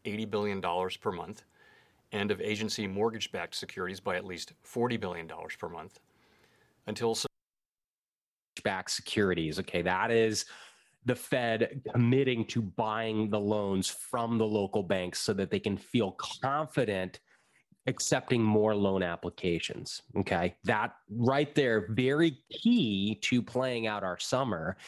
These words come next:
Speaker 2: and allowing those local banks to feel confident, okay?
Speaker 1: Substantial further progress has been made toward our maximum employment and price stability goals. Been made toward our maximum employment and price stability goals.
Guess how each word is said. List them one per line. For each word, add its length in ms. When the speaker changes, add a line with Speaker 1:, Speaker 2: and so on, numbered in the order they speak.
Speaker 2:
and 120
allowing 480
those 240
local 380
banks 400
to 100
feel 300
confident, 720
okay? 420
Speaker 1:
Substantial 600
further 340
progress 520
has 120
been 180
made 300
toward 380
our 120
maximum 540
employment 540
and 120
price 260
stability 440
goals. 540
Been 160
made 260
toward 400
our 140
maximum 500
employment 560
and 140
price 240
stability 460
goals. 520